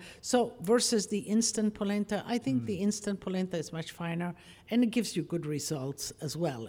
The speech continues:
Speaker 1: and it cooks in fifteen, twenty minutes. Flavoring, though, is important. In both cases, I always put, uh, certainly a little bit of salt. I put a little bit of olive oil,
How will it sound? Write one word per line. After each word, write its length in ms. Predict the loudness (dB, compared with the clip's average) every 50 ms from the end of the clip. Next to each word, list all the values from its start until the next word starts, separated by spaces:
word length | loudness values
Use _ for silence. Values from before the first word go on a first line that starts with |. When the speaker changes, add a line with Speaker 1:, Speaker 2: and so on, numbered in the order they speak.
| -10 -10
Speaker 1:
and 180 | -6 -4 -4 -4
it 120 | -4 -4
cooks 380 | -6 -8 -8 -6 -6 -6 -4 -4
in 320 | -4 -4 -4 -4 -6 -8
fifteen, 460 | -6 -6 -8 -8 -6 -6 -6 -4 -4
twenty 280 | -4 -4 -6 -6 -4 -4
minutes. 440 | -4 -4 -6 -6 -8 -10 -12 -16 -16 -18 -20 -20 -18 -18 -20 -20 -20 -16
Flavoring, 760 | -8 -2 0 2 4 4 4 4 4 4 4 4 2 0 0
though, 180 | 0 0 0
is 260 | 0 -2 -4 -4 -2 -2
important. 580 | -4 -4 -4 -4 -6 -6 -6 -6 -6 -4 -4
In 80 | -4 -4
both 260 | -4 -4 -4 -4 -4
cases, 460 | -4 -4 -4 -2 -4 -6 -8 -8 -8
I 260 | -10 -10 -8 -6 -4
always 320 | -4 -2 -2 -4 -4 -6 -8
put, 220 | -8 -8 -8 -8 -8 -10 -16 -20 -20 -20 -20 -18 -10
uh, 280 | -6 -4 -2 -2 -4 -6 -8
certainly 420 | -8 -8 -6 -4 -4 -4 -4 -4 -4
a 20 |
little 140 | -4 -4 -4
bit 120 | -4 -6
of 100 | -6 -6
salt. 380 | -4 -2 0 0 0 0 -4 -6 -8
I 60 | -8 -8
put 280 | -8 -8 -8 -8 -8
a 60 | -8
little 160 | -8 -6 -6 -6
bit 160 | -4 -4 -4
of 140 | -6 -6 -8 -8 -4
olive 380 | -2 0 2 2 2 0 -2 -8 -12 -8 -4
oil, 380 | -2 0 2 2 0 -2 -4